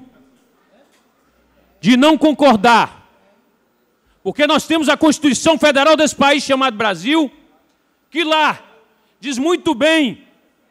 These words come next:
claramente, o direito à moradia.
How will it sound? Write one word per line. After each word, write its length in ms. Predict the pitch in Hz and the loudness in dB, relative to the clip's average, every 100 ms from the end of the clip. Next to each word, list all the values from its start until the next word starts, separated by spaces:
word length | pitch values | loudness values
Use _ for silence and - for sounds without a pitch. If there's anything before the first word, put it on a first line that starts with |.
| _ _ _ _ _ _ | _ _ _ _ _ _
claramente, 800 | 330 349 339 285 269 339 339 - | -2 2 2 2 2 2 2 0
o 80 | 320 | 0
direito 460 | 294 285 311 320 | 2 2 2 2
à 80 | 311 | -2
moradia. 760 | 294 294 254 196 330 320 220 | 0 0 0 2 2 2 0